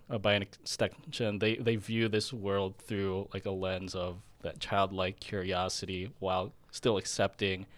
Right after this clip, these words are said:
the reality of it. And, you know, Gon is one of those interesting shonen protagonists that k-, kinda flips the script too. I think the first moment I realized this, or one of the first moments, is back in the Hunter exam arc. I think his,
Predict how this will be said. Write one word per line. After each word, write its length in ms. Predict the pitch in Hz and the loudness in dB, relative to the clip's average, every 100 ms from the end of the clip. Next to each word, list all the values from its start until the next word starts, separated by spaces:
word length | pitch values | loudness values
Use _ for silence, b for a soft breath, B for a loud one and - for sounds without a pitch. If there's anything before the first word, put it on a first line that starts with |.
| b b | b b
the 120 | 113 | -2
reality 680 | 92 92 92 101 104 90 90 | 0 0 4 4 4 0 -4
of 180 | 85 82 | -6 -6
it. 220 | 90 87 - b b 107 | -6 -6 -10 b b 4
And, 240 | 104 104 | 4 4
you 80 | 131 | 0
know, 60 | 107 | 0
Gon 240 | 110 113 | 2 2
is 300 | 110 110 - | 2 0 -6
one 240 | 151 110 113 | -4 0 2
of 60 | |
those 300 | 110 107 104 - _ _ - | 2 2 -2 -10 _ _ -4
interesting 400 | 123 127 - 117 | -2 -2 -2 -2
shonen 340 | 110 101 98 | 0 -2 -2
protagonists 600 | 98 - 92 92 101 - | -6 -6 -8 -6 -8 -4
that 240 | 101 98 - | -4 -4 -6
k-, 140 | 120 _ - | -10 _ -12
kinda 260 | - 143 139 | 2 4 4
flips 240 | 135 117 | 2 0
the 100 | - | 0
script 320 | 117 - 110 - | -4 0 -2 -2
too. 380 | - 104 92 - | -2 -2 -2 -4
I 80 | 117 | -2
think 180 | 110 143 | 0 0
the 80 | 120 | 0
first 260 | 127 113 | 0 0
moment 220 | 117 104 98 | 0 -2 0
I 40 | |
realized 560 | 90 98 95 95 90 92 | -2 -2 0 -2 -4 -8
this, 260 | 98 - - | -10 -10 -4
or 120 | 98 | 0
one 160 | 101 147 | 2 2
of 40 | |
the 60 | 113 | 2
first 200 | 104 - | -4 -4
moments, 360 | 95 95 101 - b b b b | -6 -4 -6 -10 b b b b
is 200 | 104 98 | -4 -2
back 280 | - 101 101 | 2 2 2
in 160 | 104 98 | -4 -4
the 340 | 92 90 90 - - - - - | -6 -6 -8 -12 -20 -20 -20 -8
Hunter 300 | - 120 110 | -4 -2 -2
exam 380 | 98 95 92 90 | -4 -4 -4 -4
arc. 320 | 85 85 85 - b b b | -4 -4 -6 -16 b b b
I 100 | 101 | -8
think 180 | 101 104 | -6 -6
his, 400 | - 95 - - | -4 -4 -4 -8